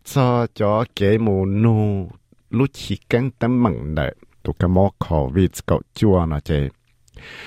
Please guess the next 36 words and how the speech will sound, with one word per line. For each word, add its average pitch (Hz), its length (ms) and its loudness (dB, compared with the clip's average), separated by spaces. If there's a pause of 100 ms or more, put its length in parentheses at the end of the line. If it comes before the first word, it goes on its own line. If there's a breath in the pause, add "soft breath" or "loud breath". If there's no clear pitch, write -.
(840 loud breath)
Lực 104 240 2
bật 120 140 2
phải 131 140 -2
cú 98 220 -4
sáng 160 320 -2
tới - 240 0
chờ 98 500 0
là 92 160 2
ya 107 120 2
phát - 180 -8
phải - 220 -4
khán 120 260 -2
để 104 100 4
tới 117 120 0
chờ 101 160 0
sự 95 160 -2
là 85 140 0
nó 90 120 -2
là 90 80 2
dân 104 380 0
tàu 92 280 0
bỏ 73 220 0
trong 87 140 -2
là 78 80 2
sáng 226 260 -2
cả 92 140 2
trong 73 140 -8
phải 80 140 -6
tới 107 120 0
chờ 80 200 0
sự - 160 -4
là 73 140 -2
nó 80 140 -2
có 82 80 0
yếu 67 200 -2
chủ. 69 260 -4